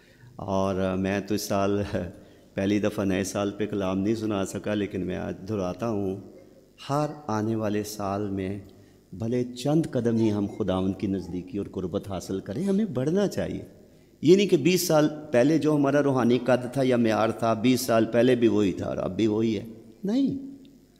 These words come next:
आप देखिए कि natural जो, अ, अ, तबई तौर पर एक बच्चा साल के बाद उसका कद नहीं बढ़ता।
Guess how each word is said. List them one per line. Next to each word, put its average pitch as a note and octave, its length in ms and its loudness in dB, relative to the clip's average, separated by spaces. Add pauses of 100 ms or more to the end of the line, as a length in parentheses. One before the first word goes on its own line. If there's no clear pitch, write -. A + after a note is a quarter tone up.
(560)
आप C#3+ 280 4
देखिए D#3+ 260 0
कि G3 140 2
natural A#2+ 560 2
जो, E3 280 2
अ, - 1000 -12
अ, G#2+ 920 -2 (140)
तबई D#3+ 320 6
तौर A2 280 0
पर - 600 -6
एक D#3+ 200 0
बच्चा E3 360 0 (1200)
साल C3 400 4
के F3 120 0
बाद E3 200 2
उसका E3+ 220 0
कद D#3 200 0
नहीं A3 140 0
बढ़ता। E3 380 -4